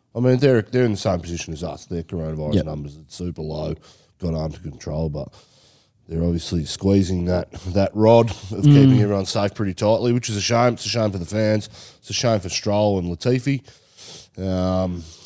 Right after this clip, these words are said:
Speaker 1: but hey, we'll move on. I think, I think, um,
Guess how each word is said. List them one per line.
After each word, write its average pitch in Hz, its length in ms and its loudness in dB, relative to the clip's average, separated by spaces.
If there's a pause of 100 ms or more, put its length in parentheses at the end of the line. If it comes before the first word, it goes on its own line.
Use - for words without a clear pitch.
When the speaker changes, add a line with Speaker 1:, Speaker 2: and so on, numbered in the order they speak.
(220)
Speaker 1:
but 82 160 -6
hey, 95 200 -2
we'll 87 120 -4
move 87 280 -6
on. 85 200 -8
I 80 40 -12
think, 110 280 -6 (720)
I - 40 -20
think, 95 380 -8
um, 76 360 -8